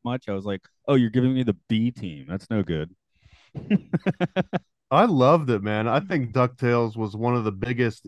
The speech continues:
Speaker 2: earworms of my life.
Speaker 1: Oh, the
Speaker 2: And on
Speaker 1: song,
Speaker 2: top of that,
Speaker 1: for sure.
Speaker 2: the Nintendo game too, man. The Nintendo game was, like, the one that almost everyone I knew had. So that was always the one in there.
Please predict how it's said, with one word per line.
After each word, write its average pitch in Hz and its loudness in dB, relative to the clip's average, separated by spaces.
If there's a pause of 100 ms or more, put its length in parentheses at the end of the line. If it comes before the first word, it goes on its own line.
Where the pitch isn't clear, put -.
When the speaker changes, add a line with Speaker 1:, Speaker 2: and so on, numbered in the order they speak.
Speaker 2:
earworms 113 0 (180)
of 107 -4
my 107 -2
life. 101 0 (280)
Speaker 1:
Oh, 160 6
the 127 2
Speaker 2:
And 127 2
on 110 2
Speaker 1:
song, 120 0
Speaker 2:
top 170 6
of 110 2
that, 117 4 (240)
Speaker 1:
for 92 -6
sure. 110 2
Speaker 2:
the 147 4
Nintendo 147 4
game 127 4
too, 151 4
man. 127 4
The 123 2
Nintendo 143 0
game 123 2
was, 113 -2
like, 117 0
the 113 0
one 117 2
that 107 0 (160)
almost 123 0
everyone 123 0
I 113 2
knew 110 0
had. 107 0
So 98 -6 (320)
that 117 2
was 131 2
always 120 0
the 117 -4
one 107 -4
in 113 -2
there. 95 -6